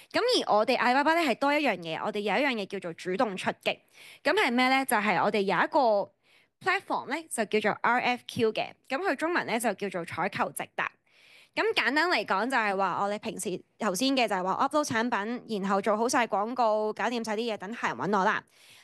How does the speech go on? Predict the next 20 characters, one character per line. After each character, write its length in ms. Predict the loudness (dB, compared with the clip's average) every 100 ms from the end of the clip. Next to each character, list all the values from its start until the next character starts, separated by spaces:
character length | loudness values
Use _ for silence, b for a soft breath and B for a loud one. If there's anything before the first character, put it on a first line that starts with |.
| B
而 60 |
呢 140 | -2 2
一 200 | 2 2
個 140 | 2
咧 100 | 2
就 100 | 2
係 80 | 2
話 160 | 2 0
你 60 | 0
可 140 | -2
以 60 | -2
直 160 | -8
接 220 | -6 -8 -8 -10
喺 260 | 0 2 4
我 140 | 2
哋 140 | 2 0
呢 120 | 2
一 80 | 2
個 140 | 2 0
平-， 280 | -2 -6